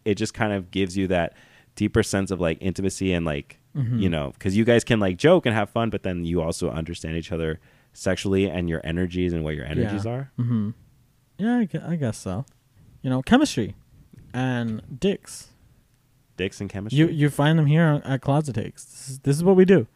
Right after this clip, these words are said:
Speaker 1: Yep.
Speaker 2: We break down the little things in life and look at it from a scientific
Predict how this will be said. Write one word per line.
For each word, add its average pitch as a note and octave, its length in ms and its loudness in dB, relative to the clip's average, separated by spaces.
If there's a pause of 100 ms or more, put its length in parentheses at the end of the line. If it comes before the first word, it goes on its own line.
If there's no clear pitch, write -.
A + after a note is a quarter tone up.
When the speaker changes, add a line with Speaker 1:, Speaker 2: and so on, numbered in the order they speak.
(140)
Speaker 1:
Yep. G2+ 240 -4 (260)
Speaker 2:
We C3 100 2
break C3+ 380 2
down C#3+ 480 2 (200)
the A#2+ 640 0
little C3 280 4
things C#3+ 260 2
in C#3+ 160 4
life A#2 320 -2
and A2+ 580 0
look A#2 340 -2
at A#2+ 200 0
it A#2+ 160 -2
from A#2 240 0
a A2+ 80 4
scientific A#2+ 680 -2